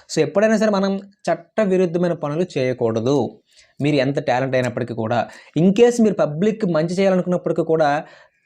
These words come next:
చట్ట విరుద్ధమైన పనులు చేస్తూ పబ్లిక్ మంచి చేయకూడదు. చట్టబద్ధమైన పనులు చేస్తూనే పబ్లిక్ మంచి చేయాలి. So, that is my opinion. So, మీరేమంటారో కింద కామెంట్ బాక్స్‌లో కామెంట్ చేయండి.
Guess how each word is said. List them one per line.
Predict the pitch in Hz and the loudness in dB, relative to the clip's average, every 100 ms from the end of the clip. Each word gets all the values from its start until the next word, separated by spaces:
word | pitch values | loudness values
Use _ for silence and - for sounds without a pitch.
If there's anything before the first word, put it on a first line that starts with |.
| - | -2
చట్ట | 180 - _ - 247 262 - 180 | -2 -2 _ 0 2 2 0 -6
విరుద్ధమైన | 139 180 190 180 220 220 | -2 0 0 0 2 2
పనులు | 208 175 185 202 196 | 0 0 0 0 0
చేస్తూ | 190 - | -2 -2
పబ్లిక్ | 180 151 160 170 | 0 0 0 0
మంచి | 151 147 143 | -2 -2 0
చేయకూడదు. | 127 113 110 - - _ _ _ | 0 0 -2 -6 -14 _ _ _
చట్టబద్ధమైన | - 147 - 196 185 196 196 | -4 -2 0 0 0 2 2
పనులు | 190 180 175 | 2 0 0
చేస్తూనే | 175 165 196 220 | -2 -2 -2 0
పబ్లిక్ | 175 147 160 196 | 0 0 -2 -2
మంచి | 147 131 | -2 0
చేయాలి. | 113 104 - _ _ - | -2 -2 -6 _ _ -10
So, | 156 | -2
that | 143 160 | 0 2
is | 185 | 2
my | 156 165 147 | 0 0 -2
opinion. | 151 147 104 - _ _ _ | -2 -2 -4 -10 _ _ _
So, | - | -4
మీరేమంటారో | 156 175 214 202 196 202 | 0 2 4 2 2 0
కింద | 185 175 | 0 -2
కామెంట్ | 170 151 151 | 0 0 0
బాక్స్‌లో | 143 143 175 | -2 -2 -2
కామెంట్ | 143 131 123 | -2 -4 -6
చేయండి. | 110 107 | -6 -8